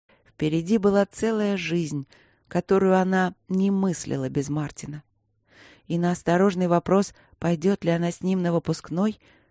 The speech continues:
Вики настороженно ответила «да». Мартин просветлел лицом. «Ты не пожалеешь», — сказал он сипло. «Спасибо, Вик,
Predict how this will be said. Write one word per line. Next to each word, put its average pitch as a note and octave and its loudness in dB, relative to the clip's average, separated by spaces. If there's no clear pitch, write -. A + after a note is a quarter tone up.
Вики E3 -4
настороженно E3 0
ответила D#3 -6
«да». C#3+ -4
Мартин E3+ -4
просветлел C#3+ 0
лицом. C3+ -4
«Ты C#3+ -4
не C3 -4
пожалеешь», — C3 -4
сказал D#3 -6
он D#3 -2
сипло. D3+ -6
«Спасибо, C3 -6
Вик, A#2 -10